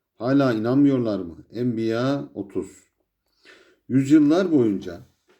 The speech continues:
Allah'a inananlar Allah'ın kainatı yoktan yarattığını, ateistler ise maddenin ezeli olduğunu, dolayısıyla kainatın yaratılmadığını, onun her zaman var olduğunu,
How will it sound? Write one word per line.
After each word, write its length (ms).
Allah'a 340
inananlar 600
Allah'ın 420
kainatı 640
yoktan 520
yarattığını, 680
ateistler 560
ise 320
maddenin 640
ezeli 400
olduğunu, 640
dolayısıyla 580
kainatın 520
yaratılmadığını, 960
onun 320
her 300
zaman 460
var 180
olduğunu, 560